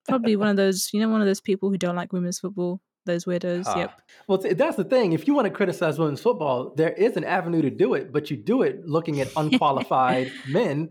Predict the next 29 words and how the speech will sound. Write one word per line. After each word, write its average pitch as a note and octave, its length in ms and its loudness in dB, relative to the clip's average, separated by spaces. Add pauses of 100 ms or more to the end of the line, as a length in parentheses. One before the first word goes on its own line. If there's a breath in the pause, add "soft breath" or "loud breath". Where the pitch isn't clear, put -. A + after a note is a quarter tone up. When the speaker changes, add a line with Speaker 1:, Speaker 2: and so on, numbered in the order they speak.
(100)
Speaker 2:
in D3+ 120 0
the C#3 60 0
game D#3+ 380 0
that C#3+ 120 2
are C#3 60 2
doing C#3 280 2
Speaker 1:
Yep. C#3+ 100 -6
Speaker 2:
things C3 240 0
that C#3 100 -2
they, C3 160 0
that B2+ 160 -4
have C3 220 -2
positions C3 360 -4
they C#3 100 -2
shouldn't C3 280 -2
have. F3 280 -2 (340 soft breath)
That's A3+ 300 0
the C4 100 0
Speaker 1:
Mm-hmm. C3+ 160 2
Speaker 2:
avenue D3 380 2
to C3+ 120 -2
critique D3+ 400 -2
if C3+ 120 -4
people C3 200 -6
wanna B2 140 -4
come C3+ 240 -4
in B2 80 -4
and A2+ 80 -8
critique. C#3 440 -6